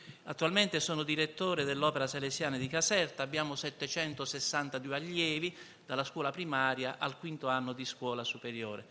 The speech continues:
classico, scientifico e scuola media. Cosa ho fatto? L'anno scorso ho fatto un giro, sono andato alla scuola superiore di, di Lussana di Bergamo, dove c'è la Dianora Bardi, per chi la conosce,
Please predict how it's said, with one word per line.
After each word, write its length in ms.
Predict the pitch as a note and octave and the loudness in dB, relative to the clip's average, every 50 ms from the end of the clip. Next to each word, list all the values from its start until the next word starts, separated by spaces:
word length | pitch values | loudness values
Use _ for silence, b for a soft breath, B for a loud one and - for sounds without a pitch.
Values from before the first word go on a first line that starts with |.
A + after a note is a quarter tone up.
| B B - | B B -4
classico, 460 | - C#3 B2+ B2+ B2 - - - A#2 | 2 2 4 4 2 0 -4 -6 -6
scientifico 540 | A#2+ - - D#3 C#3+ A#2+ B2+ A#2 A2+ A#2 A2 | -6 -6 -6 -6 -6 -6 -6 -6 -6 -6 -8
e 40 | |
scuola 300 | A2 - - - G#2+ G2+ | -8 -8 -8 -6 -6 -6
media. 360 | G2 F#2+ F#2+ F#2 F2+ - - - - - - - - - - - - - - - - - - B B B B B B B B B B B B B B B B B B - | -6 -8 -10 -12 -14 -16 -18 -20 -12 -10 -10 -10 -10 -14 -20 -20 -20 -20 -20 -20 -20 -20 -18 B B B B B B B B B B B B B B B B B B 0
Cosa 320 | - A3+ B3+ B3 - G#3 | 4 4 6 6 6 4
ho 60 | F#3 F3 | 2 2
fatto? 800 | - - - D3+ B2+ A2+ A2+ - - - - B2 A#2 - - - - - - - - - - - - - | 2 4 6 8 8 8 6 2 -4 -4 -4 -2 -4 -4 -6 -14 -20 -20 -20 -20 -20 -20 -20 -20 -14 0
L'anno 380 | C#3 E3 A3+ C4 B3 A3 F#3 | 6 6 6 8 6 4 2
scorso 920 | - - - - F3+ D#3 C#3 B2+ B2+ - - - F3 F3 G3+ F#3+ - - - - - - - - - - | 0 0 2 4 4 4 6 4 2 0 -2 0 0 0 0 -2 -8 -14 -18 -20 -20 -20 -20 -20 -6 -4
ho 60 | F3 | -4
fatto 600 | D#3 - - G#3 G3+ G3+ - - F#3 F3+ F3+ F3 | 0 4 6 6 6 6 2 0 0 0 0 0
un 180 | F3 F3+ F#3 F#3 | -2 -2 -2 -2
giro, 380 | E3+ F#3 F#3 D#3+ C#3 C3 A#2+ B2 | -2 0 0 0 0 0 -2 -2
sono 200 | - D#3+ C#3+ D3+ | -2 -2 -2 -2
andato 520 | D3+ D#3 E3+ F3+ F3+ E3+ F3 E3 D#3 D3+ | 0 2 4 4 4 4 2 2 4 6
alla 480 | D3 C#3+ C#3+ C#3+ C#3+ C#3+ C#3 C3+ C3+ C3 | 6 6 4 2 2 4 4 4 4 4
scuola 800 | - - - E3+ D#3+ D3+ D3 C#3+ C#3 C3+ C3 C3 B2+ B2 A#2 A#2+ | 0 -2 -2 0 2 4 4 6 6 4 4 4 2 0 -2 -4
superiore 640 | C3 - - C#3 C#3 C#3 D3 D3+ D3 C3+ B2 C3+ B2 | -6 -8 -6 -4 -4 -2 0 0 -2 -2 -4 -6 -8
di, 120 | C3 C3 B2+ | -10 -8 -6
di 100 | C3+ C3+ | -4 -4
Lussana 540 | C#3 C#3 C3+ - - D#3+ D3+ D3 C3+ B2+ | -4 -2 -2 0 4 4 4 4 4 2
di 160 | B2 B2+ C3+ B2 | -2 -4 -6 4
Bergamo, 720 | B2+ D3 C#3 A#2+ A2+ A2+ A2+ A2+ C3+ C3 C3+ D3+ F3+ G3 - - - B B B B B B B | 6 8 8 8 6 2 0 2 2 4 4 2 0 -4 -6 -10 -18 B B B B B B B
dove 180 | - C3 B2+ C3 | -6 -4 -2 -2
c'è 220 | - - D3 C3 | 0 0 0 0
la 140 | B2 B2 A#2 | 0 0 0
Dianora 360 | B2 B2+ B2 C3 C3+ C3 B2+ | 0 -2 -2 0 0 0 2
Bardi, 400 | B2 C3+ C3+ C3+ B2+ B2 B2 B2 | 4 4 4 4 4 2 -2 -4
per 160 | A2 A#2+ A2+ | -4 -4 -4
chi 140 | - - - | -4 -4 -4
la 140 | A2 A2+ A#2 | -4 -4 -2
conosce, 640 | - D3+ D3 C#3 A#2+ A2 A2 - - - E3+ E3 | -2 0 0 2 0 0 -2 -2 -4 -4 -4 -6